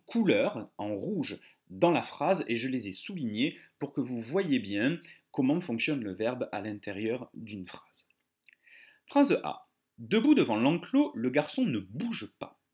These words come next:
Point. Le loup va et vient. Il y avait dans ces deux phrases trois verbes. Le verbe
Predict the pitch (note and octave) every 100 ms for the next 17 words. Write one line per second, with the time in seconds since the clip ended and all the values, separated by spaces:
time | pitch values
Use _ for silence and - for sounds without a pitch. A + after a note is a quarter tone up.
0 | _ _ _ - A#2 - - _ _ _
1 | G2+ G2+ G2+ G#2+ F#3 - - F#2 F2 -
2 | - - G#2 - D2+ - _ _ _ _
3 | _ _ - - - - - A3 G#3 F3+
4 | F#3 B3+ C#4 A#2+ B2+ - A2+ F#3+ A3+ -
5 | F3 G#3+ C#4+ - - - B3 A3 A2 -
6 | F#2+ - _ _ G2+ A2+ A#2 F3+ A2 G2